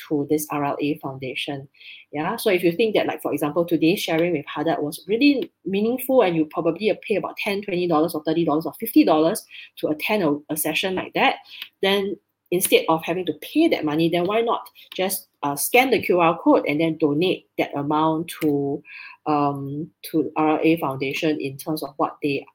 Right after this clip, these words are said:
plan to do with the money, uh, which is to support the lesser privileged families as well as the frontline workers,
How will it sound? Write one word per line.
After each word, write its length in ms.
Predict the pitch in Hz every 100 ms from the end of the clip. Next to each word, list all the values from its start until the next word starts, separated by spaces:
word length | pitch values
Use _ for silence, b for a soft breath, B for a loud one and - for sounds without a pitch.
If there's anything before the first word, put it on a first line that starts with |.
| _
plan 260 | - 214 285
to 120 | 190
do 140 | 151 151
with 220 | 147 143
the 60 |
money, 480 | 143 139 156 226 285
uh, 220 | 143 135 -
which 160 | 147 151
is 80 | -
to 80 |
support 400 | - - - - -
the 80 | 139
lesser 280 | 143 - 165
privileged 500 | - 147 - - - -
families 420 | 254 262 262 185
as 140 | 156
well 120 | 170
as 80 | 151
the 80 | - -
frontline 340 | 208 196 202
workers, 460 | 165 160 165 170